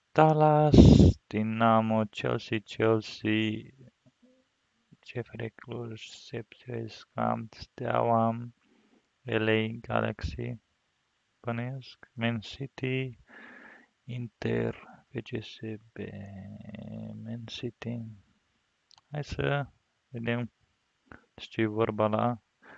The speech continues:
aceștia doi de la voluntar la Chelsea. Da, încă sunt foarte tineri. Nu cred că, o, a, împrumutați la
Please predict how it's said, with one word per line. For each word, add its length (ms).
aceștia 360
doi 240
de 100
la 400
voluntar 520
la 140
Chelsea. 640
Da, 540
încă 200
sunt 220
foarte 220
tineri. 520
Nu 140
cred 300
că, 380
o, 260
a, 300
împrumutați 800
la 320